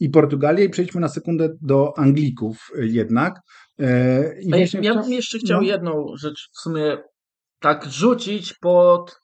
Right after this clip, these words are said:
Speaker 2: dyskusję, bo
Speaker 1: Mhm.
Speaker 2: wydaje mi się to mega ciekawe. E, a propos tego też, co powiedziałeś o tym, w którym kierunku Portugalczycy zauważyli, że trzeba iść względem światowego futbolu. Wczoraj trochę przykuło moją uwagę,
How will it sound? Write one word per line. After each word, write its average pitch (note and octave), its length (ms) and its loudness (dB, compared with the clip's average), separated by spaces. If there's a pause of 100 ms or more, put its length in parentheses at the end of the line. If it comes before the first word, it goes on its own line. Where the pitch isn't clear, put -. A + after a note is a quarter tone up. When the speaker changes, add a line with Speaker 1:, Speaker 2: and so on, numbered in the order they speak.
Speaker 2:
dyskusję, D3+ 760 -4 (240)
bo D3 80 -8
Speaker 1:
Mhm. C#3 180 -2
Speaker 2:
wydaje D#3+ 160 -6
mi D#3+ 80 -10
się D3+ 160 -12
to D#3 300 -4 (420)
mega E3 280 0
ciekawe. A#2+ 640 -8
E, B2 400 -6 (140)
a - 80 -4
propos F3+ 320 -4
tego F3 220 -2
też, D3+ 200 -10
co - 100 -8
powiedziałeś D3 640 -4 (640)
o D#3+ 160 0
tym, D#3+ 200 -4
w - 60 -16
którym D#3+ 260 -4
kierunku D#3 720 0 (380)
Portugalczycy E3 720 2
zauważyli, D3 440 0
że D3 140 2
trzeba D3 320 2
iść D#3+ 300 -4
względem C3 380 -6
światowego C3+ 500 -6
futbolu. B2 400 -4 (720)
Wczoraj A#3 440 6 (500)
trochę F#3 240 -4
przykuło G3+ 380 -2
moją F3+ 240 0
uwagę, C#3+ 520 -2